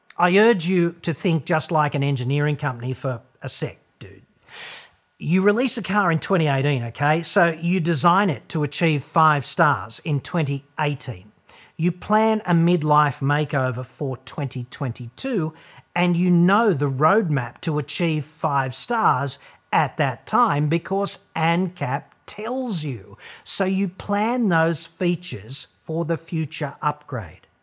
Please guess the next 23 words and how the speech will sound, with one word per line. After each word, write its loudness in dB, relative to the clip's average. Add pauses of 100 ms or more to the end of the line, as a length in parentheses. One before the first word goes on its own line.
Like, 2 (880)
how 0
else -4 (160)
would -4
you -2
do -2
this? -12 (500)
This 2
becomes -2
part -2
of -4
the 0
midlife 2
model -4
sex -10
up. -16 (380)
It 0
gives 2
you 0
a 0
story -4
to -4
tell. -6